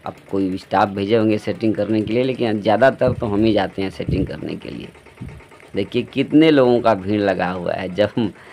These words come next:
बंगाल में हम जाते हैं तो भीड़ बहुत ज़्यादा लग जाता है, लोगों का जमावड़ा बहुत ज़्यादा आ जाता है। देखने के लिए लोग आते हैं कि मशीन कैसे चल रहा है। बहुत ही बढ़िया मशीन है।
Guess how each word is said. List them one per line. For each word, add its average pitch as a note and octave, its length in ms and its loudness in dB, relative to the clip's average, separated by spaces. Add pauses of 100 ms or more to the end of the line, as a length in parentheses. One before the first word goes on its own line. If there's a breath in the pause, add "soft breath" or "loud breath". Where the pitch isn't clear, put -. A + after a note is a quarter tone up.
(340 loud breath)
बंगाल G#2+ 480 4
में C#3 120 4
हम B2 180 2
जाते A#2 340 4
हैं C3 100 0
तो A#2 120 -2
भीड़ A2 300 -2
बहुत A2+ 280 0
ज़्यादा G2+ 260 4
लग F#2+ 180 2
जाता F2 280 -2
है, G#2 60 0
लोगों G#2+ 420 0
का A2+ 140 2
जमावड़ा G#2 440 2
बहुत G2+ 220 -2
ज़्यादा F#2+ 260 2
आ F#2 40 2
जाता F#2+ 300 -2
है। F#2+ 420 -12 (240)
देखने A#2+ 460 2
के B2 100 -2
लिए B2 140 4
लोग A2 240 4
आते G2 260 2
हैं A2 140 0
कि G2+ 120 -4
मशीन G2+ 400 0
कैसे F#2+ 360 -4
चल F2+ 200 -6
रहा F2 220 -6
है। - 140 -16 (4000)
बहुत C#3 340 4
ही C3 100 -2
बढ़िया B2+ 360 2
मशीन B2+ 440 -2
है। D#3 200 -10